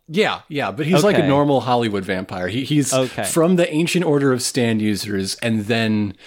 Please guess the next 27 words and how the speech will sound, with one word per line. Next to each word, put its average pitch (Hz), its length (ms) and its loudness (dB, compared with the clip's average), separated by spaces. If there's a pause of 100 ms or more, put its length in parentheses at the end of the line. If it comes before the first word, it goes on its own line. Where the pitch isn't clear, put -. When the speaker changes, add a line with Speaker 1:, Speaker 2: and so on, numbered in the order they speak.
(160)
Speaker 1:
became 113 380 0
a 104 80 0
vampire. 95 640 -8 (220)
Speaker 2:
And 147 120 0
I 147 80 2
think 165 340 -2
any 175 220 -2
and 180 80 0
all 147 340 2
lore 131 300 2
that 123 160 -2
happens 123 340 -6
before 117 320 -6
part - 240 -6
three 135 240 -8
just 113 220 -10
does 113 180 -2
not 95 180 -8
exist. 87 540 -18 (260)
Speaker 1:
It's, 180 220 -2
like, 190 380 0
hinted 135 580 0
at. 135 380 0
There's 131 180 -4
allusions. 123 1400 2
Like, 101 400 0
Speaker 2:
Okay. 87 120 -6